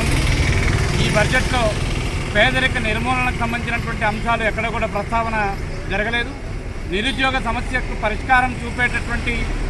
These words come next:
ఆ, విధంగా ఉ-, ఉపాధి అవకాశాలని పెంచేటటువంటి విధంగా బడ్జెట్లో ఎక్కడ కూడా అవకాశాలు చూపించేటటువంటి ప్రయత్నం, ఒక మాట వరుస కూడా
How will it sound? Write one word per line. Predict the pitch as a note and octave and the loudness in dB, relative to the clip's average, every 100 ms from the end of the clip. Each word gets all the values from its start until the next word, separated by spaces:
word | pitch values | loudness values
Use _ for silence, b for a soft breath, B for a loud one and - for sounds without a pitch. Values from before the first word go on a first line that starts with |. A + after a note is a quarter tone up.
| - - | -2 2
ఆ, | G#3 G#3 | 4 4
విధంగా | G#3+ A3+ B3+ B3+ B3 - - - - - | 2 2 2 4 4 2 2 2 0 0
ఉ-, | - - - - | 2 2 0 0
ఉపాధి | - C4 C4+ | 4 6 8
అవకాశాలని | B3+ A#3+ B3+ B3 B3+ B3 | 6 4 2 4 2 0
పెంచేటటువంటి | A#3+ A3 A3+ B3+ A#3+ A#3+ A#3+ | -2 -2 0 0 0 -4 -4
విధంగా | A3 A3+ A#3+ A#3+ | -4 -2 -2 0
బడ్జెట్లో | A3 G#3 A#3+ - A#3+ | 0 0 -2 -2 0
ఎక్కడ | A3 A#3+ | 0 0
కూడా | A#3+ A#3 | 0 2
అవకాశాలు | G#3+ G3+ A#3 A#3 A3+ | 0 2 -2 0 -2
చూపించేటటువంటి | G3+ - A#3 A#3+ - A#3 A#3 A3+ G#3 | -2 -2 -2 -2 -2 -2 -2 -4 -4
ప్రయత్నం, | G#3 G3+ A3 A#3 | -2 -4 -4 -6
ఒక | G#3+ | -4
మాట | G3+ G3+ A3+ | -2 -2 -2
వరుస | A#3 G#3+ G#3 A3+ | -2 -4 -6 -4
కూడా | A3+ | -2